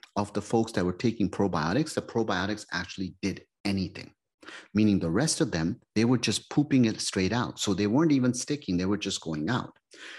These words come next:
Now, the other part of the study that was very important to understand was that when they were sticking to the inside lining going on, they actually made it harder for the rest of the bacteria to have space.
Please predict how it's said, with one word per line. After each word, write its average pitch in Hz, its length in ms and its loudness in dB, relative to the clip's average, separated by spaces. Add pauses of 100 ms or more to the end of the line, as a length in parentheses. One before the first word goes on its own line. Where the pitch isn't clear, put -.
(160)
Now, 113 140 4
the 107 260 -2
other 156 240 4
part 87 300 -2
of 85 60 2
the 87 80 -4
study 82 340 0
that 90 120 2
was 87 160 0
very 101 240 4
important 95 460 0
to 87 80 -4
understand 104 520 2
was 80 400 -2 (360)
that 104 160 2
when 117 280 6
they 170 120 6
were 107 140 2
sticking 131 480 0
to 98 120 0
the 87 180 -2
inside 104 460 0
lining 101 480 2
going 71 300 -8
on, 110 320 -2 (420)
they 117 180 2
actually 147 460 2
made 110 260 4
it 110 80 0
harder 98 640 -4 (220)
for 113 260 0
the 95 160 2
rest 98 400 0
of 135 80 -2
the 107 80 -4
bacteria 101 560 -2
to 131 140 -10
have 82 260 -8
space. - 540 -6